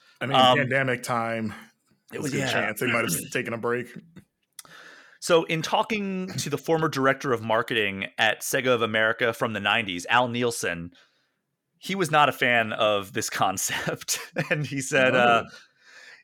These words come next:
Speaker 2: he goes, "It just goes back to our relationship with Nintendo from the early days. We have battle scars from those days. Personally, I just don't see a world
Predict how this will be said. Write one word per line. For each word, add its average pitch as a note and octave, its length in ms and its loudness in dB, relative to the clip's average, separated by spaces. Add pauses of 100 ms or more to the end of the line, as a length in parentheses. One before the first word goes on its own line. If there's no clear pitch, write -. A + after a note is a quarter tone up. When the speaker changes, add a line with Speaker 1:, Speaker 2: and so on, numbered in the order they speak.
(120)
Speaker 2:
he C3+ 140 -6
goes, C3+ 200 0
"It C#3 80 -6
just D#3+ 200 -6
goes F#3 160 0
back F3+ 220 4
to F#3+ 80 -2
our E3+ 100 2
relationship E3 480 -4
with E3 80 -6
Nintendo D#3+ 420 0
from C#3 140 -4
the C#3+ 100 -4
early D#3 280 0
days. F#2 400 -2
We B2 120 -2
have C3+ 220 2
battle C#3 220 4
scars F#2+ 360 -2
from G#2+ 120 -8
those F#2+ 180 -2
days. F2 300 -2
Personally, E3 540 -2
I B2+ 200 0
just C#3+ 240 -4
don't C3+ 220 -2
see - 180 -4
a C3 80 2
world G2+ 520 -2